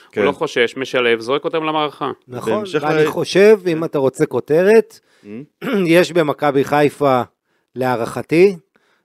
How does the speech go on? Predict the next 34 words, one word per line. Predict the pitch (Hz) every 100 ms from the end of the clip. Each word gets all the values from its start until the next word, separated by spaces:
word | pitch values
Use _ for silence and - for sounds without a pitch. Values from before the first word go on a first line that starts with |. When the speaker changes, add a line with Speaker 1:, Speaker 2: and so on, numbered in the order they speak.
| -
Speaker 3:
ואני | 113 120
לא | 151
מצטט | 139 135 147 -
פה | 139
אף | -
אחד, | 135 160 180
אבל | 143 123
התחושה | 123 113 - 117 156
שאני | 143 147 135
מקבל | - 127 135
מהווייבים | 131 123 117 127 123
במועדון, | 113 113 117 170 156
יש | 139 165 -
רצון, | 135 120 - 147 175 208 196 _ _ _ _ _ _ -
אה, | 123 123 127 123 135 - _ _ - 147 -
לתעדף | 147 135 147 139 143 185
קצת | - 202 170
התקדמות | - 139 160 170
צעירים, | - 156 139 151 180 214 202
Speaker 1:
Mm-hmm. | 104 107 135 _ _ _ _
Speaker 3:
במה | 120 123 123 123 123 123 147
ש- | -
Speaker 2:
ברור, | 262 196
זה | 151
מה | 165
שרוצים, | 190 202 240 208
Speaker 3:
לא, | 202 190
Speaker 2:
אחי. | 147
Speaker 3:
אני | 160
אומר | 180 220
על | 208
Speaker 2:
לא, |
Speaker 3:
חשבון, | - 175 - 147 202 233
Speaker 2:
לא. | 240